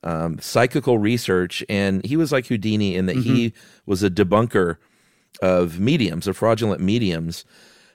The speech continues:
Speaker 1: Uh, but he was also sort of a, probably a bit of a self-promoter and blowhard, <laughs> and the people at the S P R were like, "I don't like you so much." Uh, and he went, "Well, I don't like you either. I'm gonna go find my own jam."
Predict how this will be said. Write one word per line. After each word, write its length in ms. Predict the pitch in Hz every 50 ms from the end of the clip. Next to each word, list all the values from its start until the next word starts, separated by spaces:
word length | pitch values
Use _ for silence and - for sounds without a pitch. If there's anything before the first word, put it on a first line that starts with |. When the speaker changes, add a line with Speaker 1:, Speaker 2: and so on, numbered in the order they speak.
| _ -
Speaker 1:
Uh, 380 | 92 98 98 98 98 95 90 95
but 280 | 95 85 107 101 -
he 300 | - - - 165 180 175
was 200 | 170 151 135 117
also 400 | 127 123 123 120 - 120 113 110
sort 220 | 107 - - 107 104
of 100 | 98 104
a, 220 | 101 98 95 95 - _ - - - - - - _ _ _
probably 280 | - 240 233 180 175 151
a 40 | 131
bit 160 | 117 123 120
of 80 | 113 110
a 80 | 110
self-promoter 760 | - - 120 113 110 - - 110 107 104 107 104 107 107 107
and 120 | 101 98
blowhard, 760 | 95 101 101 101 98 95 101 98 98 101 101 98 98 98 92
<laughs> 60 | -
and 400 | - 98 95 95 92 92 95 95 - -
the 140 | 87 101 95
people 300 | - 123 117 - 113 107
at 80 | 95
the 140 | 85 98 98
S 140 | 95 95 -
P 160 | - 104 98
R 140 | 98 98 95
were 80 | 92 92
like, 260 | 92 92 90 - - - - - - - - _ _ -
"I 100 | - 131
don't 120 | 120 113
like 180 | 110 107 104 -
you 80 | 101 92
so 180 | - - 92
much." 400 | 92 92 90 90 90 - - - - _ - - - _ _ _ _ -
Uh, 140 | 92 92 92
and 120 | 92 92 95
he 80 | 101
went, 180 | 98 98 95 98
"Well, 140 | 104 110 123
I 40 | 131
don't 140 | 123 113
like 200 | 110 110 107 -
you 120 | 110 98 107
either. 240 | 123 110 95 95 95
I'm 80 | 107
gonna 140 | 107 95 90
go 100 | 95 95
find 240 | 90 - 95 92 90
my 220 | 90 87 90 95
own 380 | 110 120 123 123 120 120 110 - _ _ -
jam." 420 | 85 92 90 85 78 82 90 92